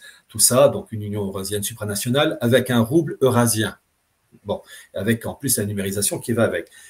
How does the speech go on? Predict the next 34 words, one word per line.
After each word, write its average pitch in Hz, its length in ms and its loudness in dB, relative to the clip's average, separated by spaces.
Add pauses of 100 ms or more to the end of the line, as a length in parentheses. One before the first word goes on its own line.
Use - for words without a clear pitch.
(500)
Vous 151 160 2
avez 156 260 8
eu, 208 280 8
c'est 117 160 0
toujours 131 220 4
dans 117 60 6
mon 117 140 8
livre, 190 400 0 (600)
le, 175 640 10
euh, 113 460 4
Forum 185 560 4
économique 165 640 -2
eurasien, 127 720 0 (400)
et 170 140 6
Poutine 196 640 -2
a 117 60 -4
prononcé 123 380 -4
un 170 60 -2
discours 117 340 0
le 143 100 4
vingt-six 135 380 -2
mai 196 360 0
deux 127 80 -2
mille 151 180 -4
vingt-deux. 120 480 0 (960)
Et 156 140 2
il 170 40 2
dit 226 140 4
ceci, 220 500 2
qu'il 175 140 -8
faut 170 160 0
mettre 160 300 0
en 123 100 0
place 202 540 0